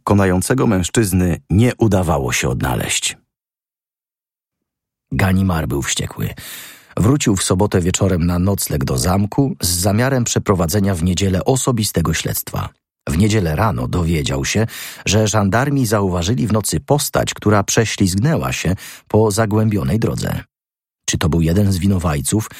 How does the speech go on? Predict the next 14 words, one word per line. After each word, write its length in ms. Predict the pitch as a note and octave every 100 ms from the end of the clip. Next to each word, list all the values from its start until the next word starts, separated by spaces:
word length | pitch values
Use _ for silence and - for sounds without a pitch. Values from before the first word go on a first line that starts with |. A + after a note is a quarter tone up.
| -
który 260 | - G#2+ G2
wrócił 360 | D#2 F2+ - B2+
po 120 | A2+
informację? 720 | A2 G#2 F#2 C2+ - - E3+ - _ _ - - -
Czyżby 280 | D3 D3 F#3+
należało 480 | D#3+ A2+ G#2 C#3+ -
przypuszczać, 600 | - - A2+ - B2+ F2+
że 180 | F#2+
przywódca 640 | G2 - F2 D#2 - - A#2+
bandy 420 | E2 G2+ F#2+ F#2
nie 220 | D2+ G#2+
opuścił 520 | D3+ D3 A#2+ F#2+ F2+
klasztoru 600 | E2 F2+ F2 - C#2 E2+ -
albo 440 | D#2 D2+ C2 D#2